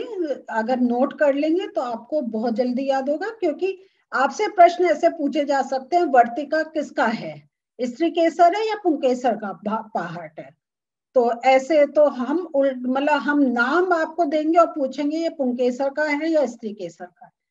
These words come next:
तो आपको ये पूरा सीरीज याद रहेगी, तो आप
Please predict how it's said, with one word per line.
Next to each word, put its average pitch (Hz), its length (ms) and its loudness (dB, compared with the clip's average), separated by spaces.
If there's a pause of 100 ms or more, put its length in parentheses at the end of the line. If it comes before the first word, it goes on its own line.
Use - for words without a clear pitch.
(320)
तो 285 60 -2
आपको 339 440 2
ये 330 140 2
पूरा 339 440 -4
सीरीज 330 520 -2
याद 330 300 0
रहेगी, 311 480 -2
तो 349 140 -6
आप 285 320 -6